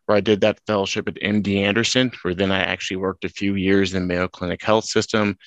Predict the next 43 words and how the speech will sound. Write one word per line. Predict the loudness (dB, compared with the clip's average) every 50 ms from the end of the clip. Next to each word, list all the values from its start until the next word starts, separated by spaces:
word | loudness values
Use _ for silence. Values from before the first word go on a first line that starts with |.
| -20 _ -18
started | -12 -4 0 2 2 2 2
a | 0
cancer | -4 -4 -4 -4 -4 -4 -6
rehabilitation | -6 -6 -2 0 0 0 0 -2 -4 -2 -2 -2 -2 -2 -6 -6
clinic | -4 0 0 2 2 2 -2
there, | -2 0 2 4 4 4 4 2 0 -4 -16 -16 -16 -18 -16 -10 -4
and | 2 4
then | 4 4
decided | 4 2 2 2 4 6 6 4 4 2
to | -2 -4
go | 0 2 2 2
back | 2 0 0 0 -2
later | -2 0 2 2
and | 0 0 0
do | -2
another | -2 -2 -2 -4 -4 -6
fellowship | -8 -4 -4 -2 -2 0 -2 -4 -4 -4 -6 -6 -6 -6 -4
in | -4 -4 -4 -4 -8
palliative | -6 -4 -2 0 2 0 0 0
care | -2 -2 0
hospice, | 2 0 0 -2 0 -2 -2 -2 -2 -6
which | -6 -4 -2
I | -2
recently | -2 0 0 -2 -2 -2 -4 -4 -6
completed, | -6 -8 -10 -10 -6 0 2 4 6 6 6 4 4 0 0
uh, | 2 2 4 2 2
June | 0 -2 0 2 2 4 2 0
twenty | -2 -2 -2 0 0
twenty-one | 0 0 0 0 2 2 2 2 0
of | -2 0
this | -2 -2 0 0
year, | 2 2 2
actually, | 2 0 0 -4 -6 -6 -4 -6 -6 -8 -12 -18 -18 -20 -16 _ -2
where | -2
I | 0
did | 2 2 4
that | 4 4 4 4
at | 2 0 0
M | 0 0 0
D | 0 0 0
Anderson | 0 0 0 -2 -2 -2 -4 -4
as | -4 -6 -8
well. | -6 -4 -2 -2 -2 -4 -6 -10